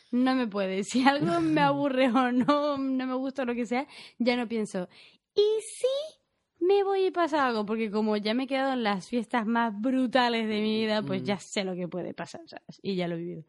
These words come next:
Speaker 1: Entonces, en plan de, "Tío, me la pela, <laughs> me voy a dormir".
Speaker 2: <laughs>
Speaker 1: Y de hecho, bajé, eh, fue, fue un poco triste, eso sí.
Speaker 2: Fue la
Speaker 1: Eh,
Speaker 2: primera en dormirse en todo el
Speaker 1: fui,
Speaker 2: barco.
Speaker 1: sí, y me puse una película y, <laughs> y me puse a dormir.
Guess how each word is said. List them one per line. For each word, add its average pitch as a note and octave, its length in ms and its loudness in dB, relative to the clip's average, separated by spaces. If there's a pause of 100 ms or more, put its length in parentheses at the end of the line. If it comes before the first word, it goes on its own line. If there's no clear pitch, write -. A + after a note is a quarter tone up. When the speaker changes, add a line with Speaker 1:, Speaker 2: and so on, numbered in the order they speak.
(380)
Speaker 1:
Entonces, F#3+ 300 -4
en F3+ 140 -2
plan F3+ 180 -6
de, F3 120 -8
"Tío, E3+ 180 -10
me F3 140 -8
la F3 100 -8
pela, - 240 -4
<laughs> - 40 2
me C4+ 160 2
voy D4 100 4
a D4 80 6
dormir". D4+ 400 0
Speaker 2:
<laughs> - 800 -2
Speaker 1:
Y C4 160 -2
de B3+ 100 2
hecho, D#4 240 -2
bajé, C4 840 0
eh, A#3 60 0
fue, G3+ 300 -6
fue G#3+ 180 -4
un G#3+ 160 0
poco F#3+ 240 -2
triste, F#3+ 320 -8
eso F#3+ 160 -10
sí. F#3+ 160 -12 (880)
Speaker 2:
Fue - 160 -2
la - 100 2
Speaker 1:
Eh, - 60 -2
Speaker 2:
primera B2+ 360 -2
en C3 100 -6
dormirse A#2 460 -4
en A#2+ 120 -8
todo A2+ 120 -2
el A2 60 0
Speaker 1:
fui, - 60 0
Speaker 2:
barco. G#2+ 160 -6
Speaker 1:
sí, F#3 260 -2
y G3 80 -4
me F#3+ 80 -4
puse F#3+ 220 -10
una F#3+ 160 -4
película G3+ 500 -6
y, F3 300 -8
<laughs> - 20 -20
y B3 180 2
me E4 180 6
puse E4+ 300 0
a E4+ 100 6
dormir. F4 680 0